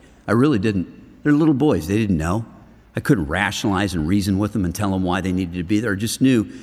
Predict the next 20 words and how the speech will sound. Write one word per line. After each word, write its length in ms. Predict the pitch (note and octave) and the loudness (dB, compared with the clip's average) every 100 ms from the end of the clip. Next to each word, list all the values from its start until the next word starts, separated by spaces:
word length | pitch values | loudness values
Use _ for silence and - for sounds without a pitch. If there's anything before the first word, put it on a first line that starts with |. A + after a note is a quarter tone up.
| - | -12
if 100 | G2 | -6
the 100 | G2+ | -4
chairs 320 | - A#2+ C#3 | 0 2 2
were 60 | D#3 | 2
uncomfortable, 400 | A#2+ A2+ G2 G2+ | 0 0 -2 -2
they're 120 | G2+ | -2
gonna 160 | F#2+ F2 | -2 -2
hate 240 | G2+ G2 | -2 -2
Bible 300 | G2+ F#2+ F#2 | -2 -2 -4
study. 320 | - G#2 E2 D#2 - - - - | -6 -4 -4 -6 -10 -20 -16 -4
And 80 | G#2+ | -2
that's 120 | - | -2
the 60 | |
last 380 | F#2 F#2+ G2+ - | -4 -4 -6 -4
thing 140 | A2+ G2 | -4 -2
I 60 | |
wanted 300 | F#2 F2+ F2 | -2 -2 -2
them 100 | F2 | -4
to 80 | E2+ | -4
do. 280 | E2+ D#2+ | -4 -6